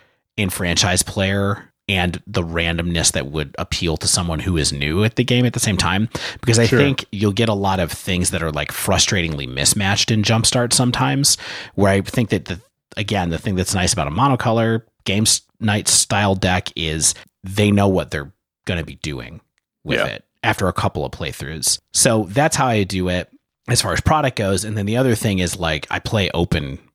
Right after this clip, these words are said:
Speaker 1: handed with people a lot, a bunch of times, of course, the first couple of times that you do it,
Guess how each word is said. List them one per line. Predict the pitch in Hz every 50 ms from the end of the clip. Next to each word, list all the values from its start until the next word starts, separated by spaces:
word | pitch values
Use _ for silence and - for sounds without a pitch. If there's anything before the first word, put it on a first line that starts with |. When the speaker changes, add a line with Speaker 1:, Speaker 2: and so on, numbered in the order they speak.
| _ _ _ _ _ -
Speaker 1:
handed | - - 92 78 73 73 67
with | 65 69 - -
people | - 87 76 - 73 60 -
a | 73
lot, | 73 67 64 64 - -
a | -
bunch | - - 71 65 62 - -
of | -
times, | - - - 62 55 - - -
of | -
course, | - 76 69
the | - -
first | - - 73 - -
couple | - - -
of | 73 71
times | - 80 76 67
that | - - -
you | - 80
do | - - 73 71 69
it, | 64 62 57 -